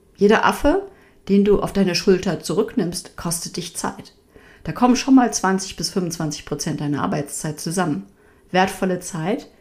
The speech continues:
die an anderer Stelle fehlt. Für die Führungs- und die Entwicklungsaufgaben, für die Strategie deines Teams. Und sie zerhacken deinen Tag. Fokussierte Arbeit? Unmöglich. Deine Mitarbeiter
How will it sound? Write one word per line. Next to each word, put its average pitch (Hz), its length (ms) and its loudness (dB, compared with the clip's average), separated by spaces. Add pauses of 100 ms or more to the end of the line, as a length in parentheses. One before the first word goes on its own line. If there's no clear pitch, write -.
(280)
die 185 60 2
an 180 120 2
anderer 185 420 -2
Stelle 165 360 -4
fehlt. - 520 -6 (260)
Für - 140 -8
die 143 120 -4
Führungs- 220 440 6
und 196 100 -4
die 202 40 0
Entwicklungsaufgaben, 147 960 -6 (120)
für - 140 -14
die 147 80 -4
Strategie 185 480 -2
deines 175 340 -2
Teams. - 500 -2 (440)
Und 202 120 -2
sie 226 120 0
zerhacken 220 500 0
deinen 185 220 2
Tag. 160 360 -4 (280)
Fokussierte 190 680 0
Arbeit? 226 460 0 (260)
Unmöglich. 160 680 -2 (1400)
Deine 202 160 4
Mitarbeiter 254 720 4